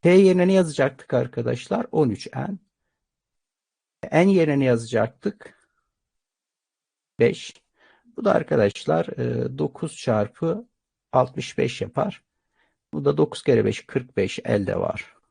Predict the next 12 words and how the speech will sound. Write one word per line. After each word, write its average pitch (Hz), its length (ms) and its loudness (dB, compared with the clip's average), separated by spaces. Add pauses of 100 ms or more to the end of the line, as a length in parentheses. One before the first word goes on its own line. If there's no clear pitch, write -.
(200)
Dört. 123 420 0 (640)
Dokuz 139 320 -4
kere 120 200 0
altı, - 460 -2 (100)
altmış - 500 -2
üç. - 500 -10 (640)
Dört 135 300 2
de - 60 -4
eldeydi. 113 760 -2 (460)
Altmış - 720 -4
yedi 117 200 0
yapar. - 580 -2